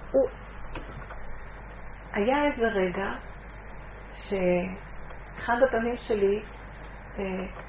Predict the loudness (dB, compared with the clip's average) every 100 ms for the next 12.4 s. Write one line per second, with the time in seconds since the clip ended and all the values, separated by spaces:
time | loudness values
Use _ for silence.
0 | -12 -12 -12 -12 -12 -12 -10 4 6 6
1 | 2 -4 2 4 4 2 2 0 -4 -10
2 | -12 -10 -2 -2 -2 -2 -2 0 2 2
3 | 2 0 0 0 -2 2 4 4 2 2
4 | 4 4 4 4 2 0 -2 -2 -2 -6
5 | -12 -12 -12 -12 -12 0 4 6 6 8
6 | 6 6 6 6 4 2 2 0 0 -6
7 | -12 -12 -12 -12 -12 -12 -12 -2 4 6
8 | 6 6 6 6 6 6 4 2 2 2
9 | 2 4 4 4 4 4 4 0 -8 -12
10 | -12 -12 -12 -12 -12 -12 -12 -12 -12 -2
11 | 4 6 6 4 2 2 4 6 4 2
12 | -4 -12 -2 4